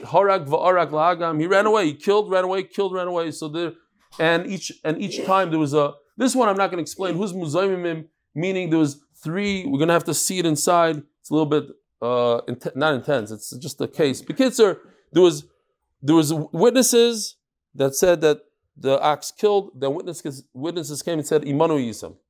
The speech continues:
So those witnesses are gone. The first witnesses, but then a third pair of witnesses came and said that the second guys that said it are liars, and therefore all the testimony comes into play,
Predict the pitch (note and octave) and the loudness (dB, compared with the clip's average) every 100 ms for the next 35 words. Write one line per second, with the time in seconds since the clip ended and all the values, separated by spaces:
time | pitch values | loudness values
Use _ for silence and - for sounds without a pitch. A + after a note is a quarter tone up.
0 | - - - - C#3 F3 D#3 F3+ E3 E3 | -20 -18 -8 2 4 4 2 0 -2 2
1 | D3 C3 D3 D3+ A#2 - F#3+ F#3 F3+ E3 | 2 4 2 2 0 -2 0 0 -4 -4
2 | E3+ D3 - _ _ - G2+ F3 F#3 - | -6 -6 -12 _ _ -16 0 2 2 -2
3 | C3 - - D4+ D4+ C4 F3+ - _ _ | -10 -4 2 4 6 4 2 -8 _ _
4 | _ _ _ - G3 F#3+ F3+ F3 D#3+ F3 | _ _ _ 2 6 6 4 -2 -6 -8
5 | - - F3 E3 D#3 F#3+ E3 D3+ D#3 - | -8 -4 -4 -4 -4 -4 -4 -8 -10 -2
6 | A#3+ A#3+ G#3+ F#3 D#3+ F#3+ - B3 G#3+ G3+ | -2 0 0 0 0 0 0 2 2 2
7 | E3 F#3 G3+ B3+ G#3+ F3 D#3+ - _ - | -2 0 2 4 4 2 -4 -8 _ -10
8 | C#3+ G3 G3 F3 F#3+ G#3 G#3+ G#3+ G3 G3 | 2 2 2 -2 4 8 8 6 2 -2
9 | F#3 F3 E3 D#3 E3+ D3+ C#3 C3 - G#3+ | -2 -4 -6 -6 -8 -6 -8 -12 -4 2
10 | A#3 G#3+ | 2 0